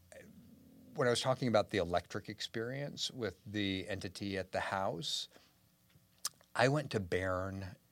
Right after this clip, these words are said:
uh, in Switzerland for my birthday a few years ago, and I swam in the Ares, and it was all this water running off of the Alps.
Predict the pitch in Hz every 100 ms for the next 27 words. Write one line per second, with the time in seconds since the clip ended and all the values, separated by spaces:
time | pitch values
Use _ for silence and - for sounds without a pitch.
0 | _ 101 92 87 85 87 87 90 - 98
1 | - - 98 87 85 85 85 87 - -
2 | - - - - _ _ _ _ - _
3 | - 208 - - 101 90 90 80 95 85
4 | 95 95 - - 117 - - - 64 -
5 | - 98 92 92 90 - 101 92 92 95
6 | 98 90 - 98 - 104 92 - - 98
7 | 92 92 92 92 92 92 101 - 87 101
8 | - 98 95 92 98 92 90 92 82 -
9 | 87 87 - 87 - - - - -